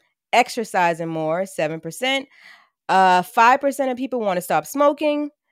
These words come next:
Two percent want to reduce drinking. It doesn't say stop drinking, <laughs> reduce drinking. Um, and it says, in addition, people resolve to meet career or job goals,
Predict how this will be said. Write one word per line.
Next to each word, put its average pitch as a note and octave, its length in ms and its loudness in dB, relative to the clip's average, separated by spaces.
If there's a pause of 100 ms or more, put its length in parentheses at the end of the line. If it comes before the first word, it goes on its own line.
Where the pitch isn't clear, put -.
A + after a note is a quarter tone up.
(200)
Two D#4+ 160 -8
percent C#4 480 -4
want G3+ 240 -2
to F#3 120 -8
reduce E3 560 -6
drinking. D#3 640 -6
It C#3+ 120 -12
doesn't D3+ 260 -4
say G3 180 -8
stop E3+ 340 -2
drinking, C#3+ 460 -6
<laughs> - 40 -20
reduce F3+ 560 -6
drinking. A#2+ 480 -16 (540)
Um, E3+ 600 0
and E3+ 340 -4
it E3+ 80 -4
says, D#3+ 280 -6
in E3 80 -6
addition, G#3+ 680 -4 (120)
people F#3 680 -4
resolve D#3 840 -4 (460)
to A3 100 -8
meet E3+ 380 -8
career E3+ 520 -6
or D3 180 -8
job D3 380 -4
goals, C3+ 500 -10